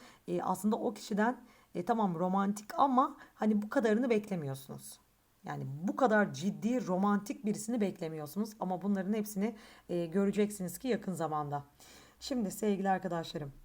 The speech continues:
işinizde elde edeceğiniz, e, güzel bir başarı var.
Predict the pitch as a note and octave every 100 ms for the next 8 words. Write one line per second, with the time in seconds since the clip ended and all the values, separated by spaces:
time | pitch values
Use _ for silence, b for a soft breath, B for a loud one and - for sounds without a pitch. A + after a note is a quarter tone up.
0 | - - - - - - - - - -
1 | b b b b b b - G#3 B3 A#3
2 | G3+ A3+ A#3 G#3+ A#3+ F#3+ F3+ G3+ G#3 G#3
3 | - F#3+ F#3 F3+ F#3 F3+ G#3 F#3+ G3 F#3
4 | G3+ F3 D#3+ D#3+ -